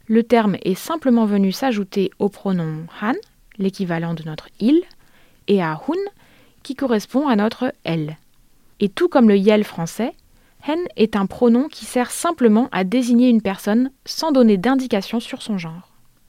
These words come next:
D'ailleurs, il n'y a pas que la Suède. La Norvège et le Danemark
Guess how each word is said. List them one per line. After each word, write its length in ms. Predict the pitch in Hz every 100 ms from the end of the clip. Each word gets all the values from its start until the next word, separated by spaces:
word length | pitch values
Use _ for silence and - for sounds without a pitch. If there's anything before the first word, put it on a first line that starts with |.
| _ _ _ _
D'ailleurs, 460 | - 170 180 294 - _
il 40 | 233
n'y 60 |
a 40 | 285
pas 120 | 330
que 100 | 277
la 60 |
Suède. 300 | 240 - 160 185 - - -
La 140 | - 190
Norvège 480 | 233 233 214 190 -
et 80 | 254
le 100 | 262
Danemark 460 | 202 185 185 254